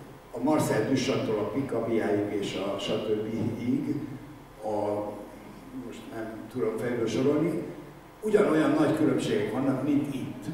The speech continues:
És ez mindig megvan. És ez nagyon érdekes. És na, ez a sokféleség, hogy egy évben, egy témában ennyire sokféle.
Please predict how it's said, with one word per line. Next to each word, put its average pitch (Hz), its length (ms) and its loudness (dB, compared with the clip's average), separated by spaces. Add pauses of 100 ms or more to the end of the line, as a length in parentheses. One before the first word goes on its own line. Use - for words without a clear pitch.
(320)
És 143 140 0
ez 139 180 2
mindig 123 380 0
megvan. - 560 -2 (220)
És - 180 -2
ez 147 160 4
nagyon 147 300 6
érdekes. - 880 -4 (380)
És - 160 -2
na, - 180 0
ez 139 140 0
a 151 60 4
sokféleség, 107 880 2 (440)
hogy 123 120 -4 (320)
egy 175 540 6
évben, 131 720 2
egy 151 300 6
témában 131 840 0
ennyire 139 360 4
sokféle. - 720 -2